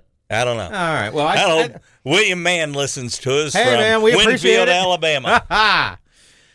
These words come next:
Speaker 2: So, so they break this thing up, right? Now,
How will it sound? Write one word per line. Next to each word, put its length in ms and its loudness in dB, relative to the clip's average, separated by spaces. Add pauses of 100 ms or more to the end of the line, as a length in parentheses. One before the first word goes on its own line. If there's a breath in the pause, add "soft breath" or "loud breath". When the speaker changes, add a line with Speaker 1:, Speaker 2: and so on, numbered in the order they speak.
(140 soft breath)
Speaker 2:
So, 380 -2 (340)
so 160 -2
they 100 2
break 260 -4
this 180 -8
thing 220 -6
up, 200 -6
right? 240 -4 (1400)
Now, 300 -6